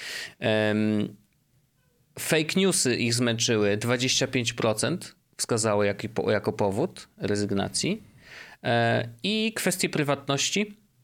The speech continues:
że są, e, zmartwieni tym i, i jakby nie wiedzą, co się dzieje z ich danymi, dwadzieścia jeden procent.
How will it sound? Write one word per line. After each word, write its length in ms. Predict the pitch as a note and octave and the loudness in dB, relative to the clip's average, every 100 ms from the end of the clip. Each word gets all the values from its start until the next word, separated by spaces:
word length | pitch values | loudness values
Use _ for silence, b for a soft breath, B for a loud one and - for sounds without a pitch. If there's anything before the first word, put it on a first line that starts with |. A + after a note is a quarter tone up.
| _ | _
że 200 | B2+ A#2+ | -4 -2
są, 400 | A#2 B2+ A#2+ A#2+ A#2 - _ - | 0 0 0 0 -4 -12 _ -2
e, 200 | A2+ A2 | 0 0
zmartwieni 760 | A2 B2 B2 - C3+ A#2 A#2 | 0 0 0 0 0 2 0
tym 480 | A#2 A2+ A2+ A2+ A#2 | 0 0 0 -2 -4
i, 60 | A#2 | -2
i 540 | A2+ A#2 A#2 A#2+ A#2+ | -2 -2 -4 -2 -2
jakby 300 | G#2+ G#2+ A2 | 0 0 0
nie 160 | A2+ A#2+ | 0 0
wiedzą, 540 | B2 A#2+ A2+ A2 A2 | 2 2 2 0 0
co 140 | G#2+ A#2+ | -2 -2
się 140 | A#2 | -2
dzieje 280 | A2+ A2 G#2+ | 0 2 0
z 120 | G#2+ | 0
ich 260 | G#2 - A2 A2 | -2 -4 -2 0
danymi, 560 | G#2+ G#2+ G#2+ A2+ A3 - B B A#2+ | 0 2 2 0 -2 -6 B B -4
dwadzieścia 440 | A#2 C3+ C#3 C3 | -2 0 0 2
jeden 260 | A2+ A2+ G#2+ | 0 0 -2
procent. 520 | G2+ F#2+ F#2+ F#2+ | -2 -2 -4 -4